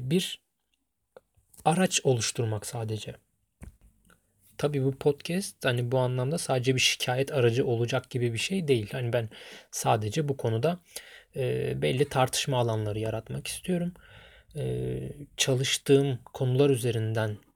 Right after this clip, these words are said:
günlük hayatla bağdaşacak, paralel düşecek şekilde belli bilgilendirmeler yapmak istiyorum. Ya da her ne okuyorsam, her ne izliyorsam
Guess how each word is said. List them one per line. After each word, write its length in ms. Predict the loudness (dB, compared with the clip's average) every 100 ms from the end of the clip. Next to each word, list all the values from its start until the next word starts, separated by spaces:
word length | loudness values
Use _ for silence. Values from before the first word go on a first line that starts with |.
| _ _ _ _ _ _
günlük 340 | 0 2 2 2
hayatla 380 | 0 2 2 2
bağdaşacak, 840 | 2 2 0 0 -4 -4 -14 -18 -20 _
paralel 420 | -4 0 0 0
düşecek 340 | -2 0 0 2
şekilde 520 | -2 -2 -2 0 -2 _ -20 -20 _ _ _ _ 2
belli 260 | 4 4
bilgilendirmeler 760 | 2 -2 0 0 2 0 2 0
yapmak 300 | 0 -4 -6
istiyorum. 480 | -6 -2 0 0 -8 _ _ _
Ya 80 | -8
da 80 | -6
her 300 | 2 4 4
ne 100 | 2
okuyorsam, 520 | 0 0 -2 -2 -4
her 180 | -2 0
ne 200 | 2 2
izliyorsam 560 | 0 0 -2 -2 -6